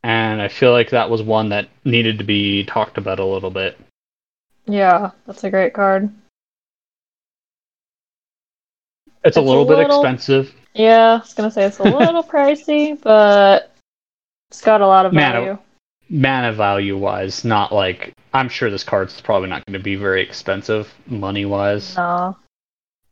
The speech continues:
Speaker 1: But, like, I think that card's pretty solid. And the fact that if you had your commander in play, you,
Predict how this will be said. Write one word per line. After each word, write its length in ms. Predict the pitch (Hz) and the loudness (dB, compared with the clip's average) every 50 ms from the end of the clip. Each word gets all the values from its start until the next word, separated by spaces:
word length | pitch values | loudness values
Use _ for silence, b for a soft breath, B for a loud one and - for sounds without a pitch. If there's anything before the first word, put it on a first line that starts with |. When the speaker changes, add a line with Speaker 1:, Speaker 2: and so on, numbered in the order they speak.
| _ | _
Speaker 1:
But, 260 | - 131 113 110 - 113 | 0 2 2 2 0 0
like, 280 | 113 110 107 107 - | 0 0 -2 -2 -4
I 120 | 120 117 117 | -6 -6 -6
think 300 | - - 131 117 104 - | -4 -4 -4 -4 -2 0
that 160 | 113 95 - | -2 -2 -2
card's 440 | - - 113 107 104 101 - - - | -4 -4 -4 -4 -4 -4 -8 -12 -12
pretty 280 | - - 120 107 104 | -10 -6 -6 -6 -4
solid. 580 | - - - 101 101 104 107 110 113 113 107 - - _ _ _ _ _ _ _ _ _ _ _ _ _ _ _ _ _ _ _ _ _ _ _ _ _ _ _ | -4 -4 -2 0 0 2 2 2 0 0 -2 -6 -14 _ _ _ _ _ _ _ _ _ _ _ _ _ _ _ _ _ _ _ _ _ _ _ _ _ _ _
And 260 | 135 135 127 117 110 | -2 -2 -2 -2 -4
the 60 | 113 104 | -6 -4
fact 280 | - 131 113 113 - - | -2 -2 -2 0 0 -2
that 60 | 113 104 | -4 -4
if 60 | - - - | -4 -8 -4
you 160 | 139 127 117 | -2 0 0
had 140 | 117 117 107 | 2 0 -2
your 80 | 110 - | -4 -8
commander 320 | - 110 104 98 101 110 | -10 -8 -6 -6 -4 -6
in 80 | 110 101 | -6 -2
play, 220 | - 120 113 107 | 0 0 2 2
you, 240 | 107 104 101 98 98 | 0 -4 -6 -10 -14